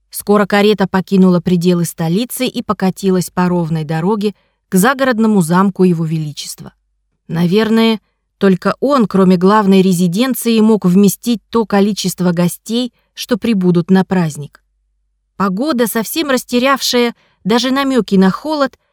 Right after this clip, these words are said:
так и располагала к поездкам за город, к прогулкам и увеселениям. Да только был бы для того более радостный повод.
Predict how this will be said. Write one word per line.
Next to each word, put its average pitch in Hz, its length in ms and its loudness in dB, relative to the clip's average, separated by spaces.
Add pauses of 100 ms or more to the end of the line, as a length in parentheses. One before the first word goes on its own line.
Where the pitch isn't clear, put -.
(240)
так 339 180 -2
и 320 60 0
располагала 220 720 0
к - 100 -18
поездкам 190 520 2
за 185 220 0
город, 147 300 -12 (220)
к - 80 -20
прогулкам 190 680 0 (180)
и 190 100 0
увеселениям. 170 880 0 (840)
Да 185 240 0
только 254 420 -2
был 240 240 0
бы 233 160 2
для 202 200 2
того 196 460 0 (420)
более 208 440 2
радостный 202 520 2
повод. 202 520 -4